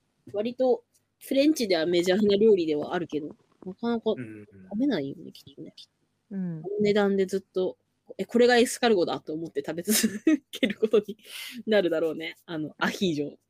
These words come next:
Speaker 1: ね、みたいなやつ。
Speaker 2: そうそうそう。
Speaker 3: あれ美味しいんだよね。
Speaker 2: ほじくって
Speaker 3: パンにして食べると。
Speaker 1: そうそう。あ、サイゼ。
Speaker 2: いや、でも本当うちらの歴史振り返っても、
Speaker 1: うん。
Speaker 2: 多分、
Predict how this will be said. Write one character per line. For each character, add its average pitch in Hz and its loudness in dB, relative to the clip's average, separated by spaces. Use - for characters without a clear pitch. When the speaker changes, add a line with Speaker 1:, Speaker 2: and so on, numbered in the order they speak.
Speaker 1:
ね、 156 -12
み 156 -10
た 151 -16
い - -14
な 160 -18
や 147 -16
つ。 - -20
Speaker 2:
そ 117 -12
う 101 -16
そ - -20
う - -20
そ - -20
う。 - -20
Speaker 3:
あ 214 -6
れ 233 -4
美 226 0
味 226 -2
し - -20
い 262 -8
ん 220 -6
だ 180 -4
よ 156 -8
ね。 - -12
Speaker 2:
ほ - -10
じ - -8
く 160 -6
っ - -6
て - -6
Speaker 3:
パ 214 2
ン 185 -4
に 170 -10
し - -20
て - -20
食 165 -10
べ 151 -14
る - -20
と。 - -12
Speaker 1:
そ 190 -8
う 180 -4
そ 160 -10
う。 - -20
あ、 156 -20
サ 165 -8
イ 156 -6
ゼ。 160 -8
Speaker 2:
い - -10
や、 110 -10
で - -10
も - -12
本 143 -10
当 143 -8
う 127 -8
ち 156 -12
ら 139 -4
の 101 -18
歴 101 -14
史 - -12
振 - -16
り 113 -14
返 117 -8
っ - -18
て - -10
も、 98 -16
Speaker 1:
う 196 -2
ん。 196 0
Speaker 2:
多 185 0
分、 170 -8